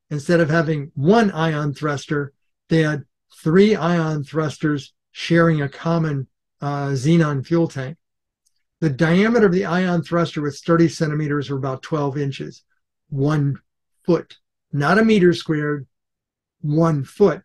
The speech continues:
And it was one foot circular. And if you look at the top of it, you see this extra little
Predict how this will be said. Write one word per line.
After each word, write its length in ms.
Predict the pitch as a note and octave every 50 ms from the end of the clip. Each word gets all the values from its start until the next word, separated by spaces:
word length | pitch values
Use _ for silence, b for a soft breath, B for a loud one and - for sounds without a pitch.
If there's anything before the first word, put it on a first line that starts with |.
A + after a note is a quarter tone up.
| _ -
And 120 | D3 D3+ D#3+
it 40 |
was 200 | D#3+ D#3 D3+ A#2+
one 280 | B2+ C#3+ E3 F#3 F#3+ E3+
foot 260 | - - E3+ E3+ -
circular. 800 | - - - - - G#3 A3 G#3+ - - C#3 B2+ C3 C#3 F3+ - _ _ _ _ _ _ _ _ _ _ _ _ _ _ _ _ _ _ _ _ _ _ _ -
And 80 | D#3+ D3+
if 100 | C#3+ -
you 120 | E3+ E3
look 160 | G3 A#3+ A#3
at 100 | A3+ F#3
the 80 | D3+ E3+
top 340 | - - F#3 G#3 G#3 - -
of 140 | E3+ D3+ F3
it, 40 |
you 120 | E3 D#3+ C#3+
see 160 | - - G3+
this 220 | F3+ F3 C3+ -
extra 320 | G3 F3 - - - F#3+ F3
little 400 | F3 F#3 E3 E3 D#3 C#3 -